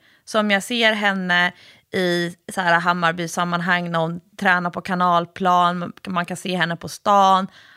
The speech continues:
Alltså, du vet, hennes utstrålning, hon hälsar på alla barn, hon tar foto med alla barn som vill. Hon är, alltså, hon är en sån bra förebild för alla fotbollsspelare i våra,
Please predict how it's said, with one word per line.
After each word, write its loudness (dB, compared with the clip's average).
Alltså, 4
du -8
vet, 0
hennes -2
utstrålning, -2
hon -4
hälsar -2
på -6
alla 0
barn, 0
hon -4
tar -4
foto -6
med -2
alla 0
barn 2
som -6
vill. -2
Hon -2
är, 4
alltså, 2
hon -4
är 2
en 0
sån 0
bra 2
förebild -2
för -2
alla 2
fotbollsspelare -2
i -4
våra, 0